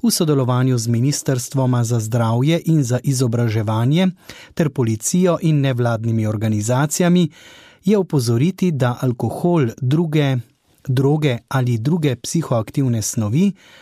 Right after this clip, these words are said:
slabšajo naše psihofizične sposobnosti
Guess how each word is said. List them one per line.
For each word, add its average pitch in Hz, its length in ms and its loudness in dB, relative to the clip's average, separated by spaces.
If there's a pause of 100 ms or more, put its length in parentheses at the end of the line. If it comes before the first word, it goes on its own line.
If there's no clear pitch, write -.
slabšajo 151 720 0
naše 113 420 -2
psihofizične 135 920 -2
sposobnosti 170 960 -2